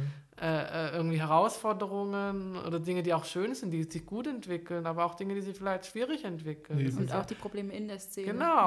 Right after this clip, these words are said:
Speaker 3: Ja.
Speaker 1: das ist auch ein
Speaker 2: Genau.
Speaker 1: Riesenthema, wo ich sage, da könnte man so viel drüber reden und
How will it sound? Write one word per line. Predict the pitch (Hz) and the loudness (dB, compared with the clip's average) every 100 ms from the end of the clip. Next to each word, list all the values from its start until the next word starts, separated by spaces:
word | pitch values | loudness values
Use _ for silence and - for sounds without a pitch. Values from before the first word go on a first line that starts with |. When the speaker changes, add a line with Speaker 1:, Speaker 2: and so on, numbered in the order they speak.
| 170 160 | 8 6
Speaker 3:
Ja. | - - | 0 -10
Speaker 1:
das | - 87 | -6 -4
ist | 85 | 2
auch | 92 123 | 6 6
ein | |
Speaker 2:
Genau. | 123 | 6
Speaker 1:
Riesenthema, | 240 277 123 254 - 180 175 165 160 | 6 2 0 -6 -4 -2 2 2 2
wo | |
ich | 170 | 0
sage, | 170 | -2
da | 175 | -4
könnte | 170 190 | -4 -4
man | 190 190 - - - | -4 -4 -8 -16 -12
so | - 226 | -4 -2
viel | 226 | -2
drüber | 220 214 185 180 | -4 -2 0 0
reden | 170 170 170 170 170 175 | 2 0 0 -4 -6 -6
und | 170 165 165 160 | -4 -2 -4 -6